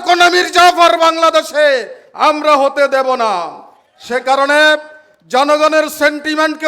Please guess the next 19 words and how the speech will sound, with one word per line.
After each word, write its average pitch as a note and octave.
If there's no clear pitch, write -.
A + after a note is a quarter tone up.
অনুভব D#4
করে, D#4+
জনগণ D#4+
আপনাদেরকে E4
এতদিন E4
সমর্থন D#4+
দিয়ে D#4
এসেছেন, C#4
এই D4+
সমর্থন D4+
অব্যাহত D4+
থাকবে C#4+
যদি D#4
আপনারা D#4+
সঠিকভাবে D#4+
দেশ E4
পরিচালনার E4
জন্যে D#4+
প্রশংসনীয় D#4+